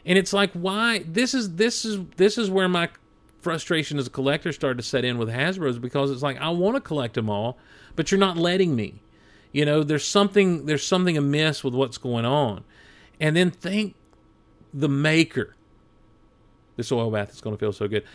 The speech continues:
They, they, s-, they go to the vintage card. Now, back in the original trilogy line, that was the first place we ever got the remakes of the vintage line.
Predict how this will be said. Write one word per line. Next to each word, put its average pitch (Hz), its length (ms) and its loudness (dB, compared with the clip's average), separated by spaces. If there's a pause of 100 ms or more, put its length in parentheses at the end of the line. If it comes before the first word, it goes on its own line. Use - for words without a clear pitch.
(180)
They, 156 440 4
they, 147 300 -2
s-, - 280 -8
they 139 160 0
go 156 380 2
to 165 320 0
the 147 100 2
vintage 139 420 -4
card. 139 200 -2
Now, 135 120 0
back 170 480 -2
in 160 580 -2 (1120)
the 147 140 0
original 147 420 2
trilogy 165 440 0
line, 120 440 0 (400)
that - 100 -2
was 190 140 4
the 147 80 2
first 180 420 0
place 156 600 2
we 127 260 -2
ever 143 340 4
got 127 560 0
the 120 120 -2
remakes 127 580 0
of 123 80 -2
the 113 80 -4
vintage 113 420 -4
line. 104 280 -6